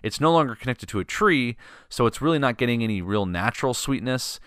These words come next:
from the tree, and it's not getting any more nutrient density from the tree. It's, it's been cut off from its source. So the apple comes to the supermarket, you buy it, and yes, it looks ripe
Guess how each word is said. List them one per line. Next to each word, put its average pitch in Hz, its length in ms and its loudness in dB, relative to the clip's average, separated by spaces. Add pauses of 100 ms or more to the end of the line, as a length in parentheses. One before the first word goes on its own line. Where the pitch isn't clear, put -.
(160)
from 104 180 0
the 92 80 -2
tree, 170 340 -2
and 110 80 0
it's 107 140 -4
not 113 160 0
getting 107 240 -2
any 110 160 -2
more 104 460 0
nutrient 104 600 -2
density 101 440 -2
from 85 220 -8
the 82 60 -6
tree. 101 320 -2
It's, - 200 -10
it's - 320 -14 (460)
been 92 140 -6
cut 123 220 6
off 107 180 8
from 92 160 0
its 90 160 -4
source. 104 540 0 (480)
So 104 400 4
the 107 180 0
apple 131 240 4
comes - 320 -2
to 107 140 -2
the 95 100 -4
supermarket, 127 720 2 (320)
you 98 140 -6
buy 131 340 10
it, 107 140 0
and 101 320 -4
yes, 123 260 2
it 98 140 -4
looks 135 340 -2
ripe 95 380 -2